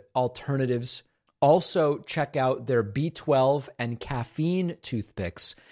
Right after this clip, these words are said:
See for yourself why so many people have switched to Zippix toothpicks. You can only get Zippix online. Quitting has never been easier with Zippix nicotine toothpicks. Go to zippix dot com, get ten percent off with the code pakman ten at checkout.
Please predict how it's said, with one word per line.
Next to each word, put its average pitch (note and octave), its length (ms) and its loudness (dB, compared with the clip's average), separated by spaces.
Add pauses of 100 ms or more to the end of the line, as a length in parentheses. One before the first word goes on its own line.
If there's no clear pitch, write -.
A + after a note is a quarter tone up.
(160)
See - 280 4
for E3+ 180 -2
yourself C#3+ 540 2
why A#2+ 160 2
so C3+ 280 -2
many B2 280 -4
people A#2 340 -4
have G#2 180 -6
switched - 720 -2
to C3+ 120 -4
Zippix A#2 640 -2
toothpicks. - 680 -2 (300)
You D3+ 120 6
can D3+ 240 4
only G#3+ 360 4
get G3 180 2
Zippix D#3+ 520 0
online. D3 580 0 (320)
Quitting F#3 340 6
has D#3+ 120 2
never D#3 240 2
been C3+ 180 2
easier B2 460 -2
with G#2+ 220 -4
Zippix D3 640 0
nicotine B2+ 640 -4
toothpicks. - 640 -6
Go B2 160 0
to A#2+ 80 0
zippix D3+ 520 0
dot - 280 2
com, C#3 260 -4
get B2+ 160 -2
ten C#3 220 -4
percent C3 320 -4
off C3 260 0
with C3 100 0
the A2+ 80 -2
code A#2+ 300 -4
pakman B2+ 560 -4
ten C#3 420 -4
at A2 200 -8
checkout. G3+ 540 2